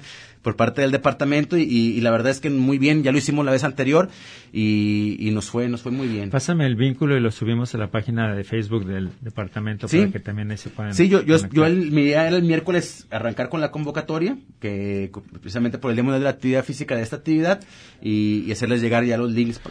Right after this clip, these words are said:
Speaker 1: tanto de donde tienen que subir la información como donde tienen que registrarse.
Speaker 2: La idea es activarse, la idea es
Speaker 1: Sí, o sea,
Speaker 2: em-,
Speaker 1: ahí
Speaker 2: em-, em-,
Speaker 1: <laughs>
Speaker 2: empezar a, a, se, se hace, en, en cierto modo, es una adicción, porque ves las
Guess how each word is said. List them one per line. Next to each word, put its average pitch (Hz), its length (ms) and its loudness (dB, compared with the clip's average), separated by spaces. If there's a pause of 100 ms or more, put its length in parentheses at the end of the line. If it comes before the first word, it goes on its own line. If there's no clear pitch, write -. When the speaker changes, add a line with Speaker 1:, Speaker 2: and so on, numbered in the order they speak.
Speaker 1:
tanto 104 300 -6
de 101 180 -4
donde 110 160 -2
tienen 120 240 -2
que 131 100 -6
subir 131 260 0
la 143 80 -2
información 139 440 -4
como 123 200 -6
donde 101 140 -6
tienen 113 180 -6
que 113 120 -8
registrarse. 101 500 -10
Speaker 2:
La 120 80 0
idea 139 360 2
es 147 220 -2
activarse, 113 680 -2
la 104 120 -6
idea 127 320 -2
es 143 140 4
Speaker 1:
Sí, 123 280 2 (260)
o - 40 -8
sea, 147 140 2
Speaker 2:
em-, 147 80 2
Speaker 1:
ahí 147 140 6
Speaker 2:
em-, 156 280 0
em-, 147 240 0
Speaker 1:
<laughs> 113 120 2
Speaker 2:
empezar 135 400 0
a, 151 100 4
a, 127 300 -4 (120)
se, - 260 -2
se - 140 2
hace, 175 360 4 (320)
en, 117 180 0
en 135 100 2
cierto 143 320 0
modo, 147 280 2
es 131 180 0
una 135 720 0 (100)
adicción, 123 640 4
porque 113 300 0
ves 110 440 2
las 131 280 2